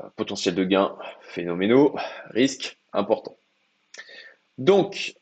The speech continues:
si vous êtes considéré comme professionnel, et c'est pas difficile, hein, c'est pas difficile du coup de tomber là-dessus, comme vous pouvez le voir, euh, euh,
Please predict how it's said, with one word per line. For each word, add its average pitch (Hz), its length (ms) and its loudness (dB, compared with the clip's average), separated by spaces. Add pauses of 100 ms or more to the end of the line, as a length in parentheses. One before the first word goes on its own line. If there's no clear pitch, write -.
(220)
si 196 400 4
vous 120 180 -2
êtes 117 140 -2
considéré 104 440 -4
comme 98 140 -6
professionnel, 139 600 0
et 123 220 2
c'est - 300 -6
pas 185 120 6
difficile, 156 560 -6
hein, 98 180 -8 (420)
c'est - 200 -12
pas 143 100 -4
difficile 131 460 -8
du 104 100 -6
coup 127 140 -6
de 101 180 0
tomber 117 340 0
là-dessus, 117 300 -2
comme 95 180 -2
vous 107 120 -6
pouvez 107 240 -2
le 98 100 4
voir, 104 380 4 (1400)
euh, 95 60 -4
euh, 87 260 -6